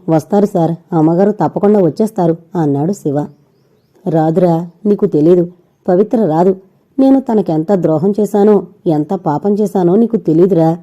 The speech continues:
దేవతలాంటి పవిత్రకి ద్రోహం చేయడం పాపం కాదు. నేనసలు ఆమెను సుఖపెట్టనే లేదురా. నా కోసం భూలోకానికి దిగొచ్చిన దేవతరా పవిత్ర, నీకు తెలుసా?"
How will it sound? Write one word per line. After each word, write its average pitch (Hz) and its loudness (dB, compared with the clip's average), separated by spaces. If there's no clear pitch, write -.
దేవతలాంటి 180 0
పవిత్రకి 170 0
ద్రోహం 165 -2
చేయడం 196 0
పాపం 185 -4
కాదు. 240 0
నేనసలు 214 0
ఆమెను 190 2
సుఖపెట్టనే 190 -4
లేదురా. 170 2
నా 247 0
కోసం 226 0
భూలోకానికి 247 2
దిగొచ్చిన 220 0
దేవతరా 185 0
పవిత్ర, 180 0
నీకు 208 0
తెలుసా?" 220 0